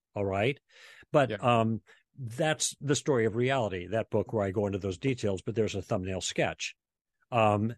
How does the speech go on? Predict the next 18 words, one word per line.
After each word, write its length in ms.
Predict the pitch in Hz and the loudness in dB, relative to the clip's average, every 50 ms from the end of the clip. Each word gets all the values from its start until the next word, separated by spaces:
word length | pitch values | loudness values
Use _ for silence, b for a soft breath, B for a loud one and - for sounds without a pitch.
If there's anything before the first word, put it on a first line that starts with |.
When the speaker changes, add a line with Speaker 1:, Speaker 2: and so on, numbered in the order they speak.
| _ _ | _ _
Speaker 1:
however, 640 | _ - 143 156 175 214 240 - 110 92 95 101 - b b b b b b b b _ _ _ | _ 2 2 4 4 4 4 2 0 0 0 -4 -8 b b b b b b b b _ _ _
um, 260 | - 139 127 117 123 127 | 0 0 2 2 2 2
what 240 | 117 123 131 - | 2 0 0 2
I 140 | 127 139 170 | 0 0 0
wanna 240 | 214 220 214 196 160 | 2 0 0 -2 -4
focus 500 | - - 139 123 117 - 123 - - - - | -2 -2 -2 -2 0 -2 -4 -4 -4 -6 -8
in 220 | - 135 120 110 104 | -4 -2 -2 0 0
on 240 | 98 92 98 110 | 0 -2 -4 -6
is 200 | - - 110 - - | -6 -6 -8 -8 -6
to 120 | - 131 | -6 -6
use 680 | 127 113 104 107 117 131 156 185 220 247 254 233 185 - | -6 -6 -8 -8 -6 -2 -2 0 0 0 -2 -4 -4 -4
the 120 | - 151 | -6 -6
problem 480 | 123 - 131 127 117 101 113 110 104 104 | -4 -2 -4 -4 -2 -2 -4 -4 -4 -4
of 140 | 104 87 110 | -4 -4 -4
evil 440 | 98 92 82 90 92 90 95 101 - b b b _ _ | -6 -6 -6 -6 -6 -6 -6 -8 -12 b b b _ _
as 220 | - 147 131 123 139 | -6 -4 -4 -2 -2
a 100 | 131 123 | -4 -2
leverage 880 | 123 123 120 123 151 175 196 202 170 143 113 101 98 98 95 92 - | -4 -4 -2 0 0 2 0 0 0 -2 -2 -2 -2 -2 -4 -8 -12